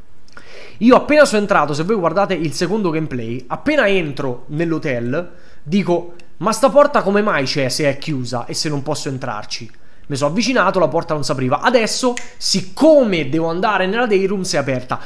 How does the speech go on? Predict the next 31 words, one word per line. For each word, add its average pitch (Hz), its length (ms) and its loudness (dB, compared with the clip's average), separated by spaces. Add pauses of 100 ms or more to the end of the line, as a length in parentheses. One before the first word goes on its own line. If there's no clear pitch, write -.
(100)
Ma 151 180 0
tienimi 262 480 4
tutte 220 320 0
le 170 100 2
aree 170 280 2
aperte. 151 580 -2 (240)
Poi 233 220 8
dopo 190 320 6
vado 220 260 6
nella 202 220 4
day 196 260 2
room, 143 240 -2
vedo 196 240 4
che 165 80 2
non 165 140 -2
si 196 100 0
può 196 140 0
entrare, 233 380 2
andrò 156 280 0
da 165 80 2
un'altra 160 280 0
parte. 143 460 -4 (200)
Ma 202 160 2
perché 247 520 0
de-, 147 380 -2
deve 170 220 4
essere - 340 -2
così 190 520 2
tanto 180 440 0
guidato? 127 680 -4 (720)
Cioè, 226 360 2